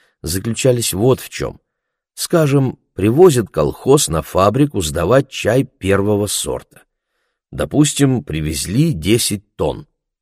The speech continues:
Фабрика определяет, что восемь из них соответствуют первому сорту, а две проходят по второму. Колхозу спорить некогда и невыгодно, еще к чему-нибудь придерутся,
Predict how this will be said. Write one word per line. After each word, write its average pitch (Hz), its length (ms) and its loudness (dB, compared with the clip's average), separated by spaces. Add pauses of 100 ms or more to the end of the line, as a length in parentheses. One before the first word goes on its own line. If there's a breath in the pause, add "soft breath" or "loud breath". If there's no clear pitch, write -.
(540)
Фабрика 120 500 2
определяет, 90 680 0
что - 260 -4
восемь 85 480 0
из 73 160 -8
них 73 260 -10 (300)
соответствуют 85 960 -2
первому 82 480 0
сорту, - 500 -6 (300)
а 90 140 -4
две 127 360 2
проходят 120 680 0
по 151 100 0
второму. 120 560 0 (720)
Колхозу 113 640 0
спорить 110 640 -2
некогда 101 720 2
и - 180 -4
невыгодно, 113 720 0 (500)
еще 160 420 4
к - 40 -4
чему-нибудь 82 640 -2
придерутся, 98 720 -2